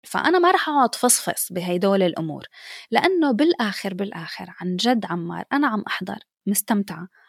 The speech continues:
عم أضحك، عم أتأثر في مواقف مؤثرة، خاصة لما تكون متعلقة بموضوع هاد الولد اللي انفقد. فيه أفكار حلوة ومؤثرة، فيه كل شي.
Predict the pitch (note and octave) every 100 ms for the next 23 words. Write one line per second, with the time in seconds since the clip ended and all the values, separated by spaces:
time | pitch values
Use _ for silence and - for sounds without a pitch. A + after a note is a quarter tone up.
0 | - C4 A3 G3+ G3 - - G#3 - -
1 | _ - A#3 G3+ - D4+ - - - -
2 | - C#4 D#4+ A3 B3+ D4 B3 G3+ - -
3 | - G3+ - _ - - D#4 E4+ - C4
4 | A3 F#3+ - C4+ B3+ A3+ F#3 A3+ B3+ G#3+
5 | G#3 F#3 F#3 A3+ G3+ F#3+ G#3+ G#3 F#3+ F#3
6 | F#3+ F3+ F3 D#3+ D#3+ D#3+ - - D3+ -
7 | _ _ _ - - F#4 G#4 C#4 - C4+
8 | C#4+ - C4+ C4 C4 G#3 G3 E3+ - F3+
9 | F#3 A3+ - - - E4 F#4 - F#4 -
10 | -